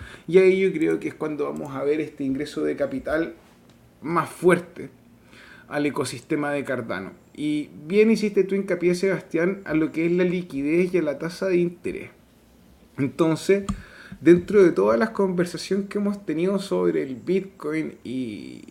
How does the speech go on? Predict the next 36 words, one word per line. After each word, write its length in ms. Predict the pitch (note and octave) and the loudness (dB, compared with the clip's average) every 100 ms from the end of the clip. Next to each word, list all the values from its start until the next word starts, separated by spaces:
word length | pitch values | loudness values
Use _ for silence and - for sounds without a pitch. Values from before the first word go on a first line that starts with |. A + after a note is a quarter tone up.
| - | -8
y 100 | B2+ | -2
no 260 | D3+ F3 - | 0 -2 0
solo 240 | F3 F3 | 2 4
entre 200 | F3 E3 | 4 2
nosotros, 440 | C3+ B2+ G3 F#3 | 0 0 0 -2
sino 240 | - D3+ D3+ | -4 -4 -4
lo 180 | D3+ - | -6 -8
que 80 | |
se, 160 | - - - _ - - - | -12 -16 -20 _ -20 -20 -10
podemos 340 | - D#3 D#3 C3+ | -4 -2 -4 -4
ver 180 | D#3 D3+ | -4 -4
en 160 | C#3+ | -8
otras 260 | C#3+ - - | -8 -10 -10
personas 420 | D3+ - F3 F3 | -12 -6 -2 -2
que 120 | D#3+ | -4
crean 220 | D#3+ D#3 | -6 -6
contenido 640 | D3+ D#3 D3+ C#3 D3+ D#3+ D#3 | -6 -10 -8 -8 -6 -4 -4
o 100 | C3+ | -6
estudian, 540 | - - F#3+ E3 F3+ - - - - - | -4 0 2 2 -2 -8 -20 -20 -20 -4
es 140 | D#3+ | -4
que 360 | - F#3 - - - - - | 2 2 2 -8 -20 -6 0
hemos 180 | F3 F3+ | 4 4
notado 340 | E3 F3+ G#3 | 4 2 2
la 100 | G3 | 2
aceleración 580 | F3 D3+ C#3 A#2 G#3 A3 | 0 -2 -2 0 2 4
del 120 | G3 | 4
ciclo 280 | - C#3+ G#2 | 2 -4 -4
actual. 320 | F#2 - - - - - - _ - - - - C3 | -10 -10 -16 -16 -20 -20 -20 _ -20 -20 -20 -14 -10
Entonces, 640 | B2+ - D3+ D3+ E3 D#3 - - - _ | -6 -4 -4 -2 -4 -4 -10 -20 -20 _
en 100 | - | 0
el 80 | D#3 | 4
último 300 | A3 G3+ G#3+ | 4 2 0
ciclo 300 | F#3 A3+ B3+ | 2 0 2
nosotros 380 | G#3+ G3 A3 G3+ | 0 2 0 2
vimos 240 | G3+ G3 | 2 2
dos 140 | F3+ | 2